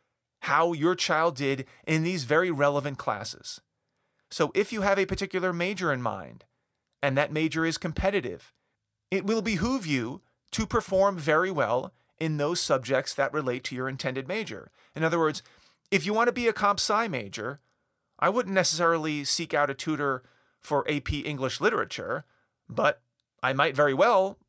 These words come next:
look for one that would help me get a five on my A P comp sci exam. Reason number six that you might want to look for a tutor, to stay in the ballpark.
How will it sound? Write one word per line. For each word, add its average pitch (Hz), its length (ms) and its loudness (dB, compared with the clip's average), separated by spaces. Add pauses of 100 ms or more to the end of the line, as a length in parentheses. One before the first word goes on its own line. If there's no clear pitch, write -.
(100)
look 147 240 -4
for 160 160 -2
one 151 260 2
that 143 160 0
would 139 100 2
help 156 160 0
me 147 80 -4
get 147 160 4
a 123 40 0
five 147 440 2
on 131 160 0
my 131 240 0
A 135 120 -2
P 135 200 -6
comp 117 260 -6
sci 196 280 0
exam. 113 400 -8 (1400)
Reason 240 280 2
number 220 180 0
six - 280 2
that 156 200 0
you 151 60 -2
might 143 160 2
want 135 120 2
to 131 40 -2
look 131 140 -2
for 127 140 -4
a 120 40 -4
tutor, - 360 -8 (880)
to 202 120 0
stay 196 280 4
in 202 80 0
the 196 100 2
ballpark. - 680 0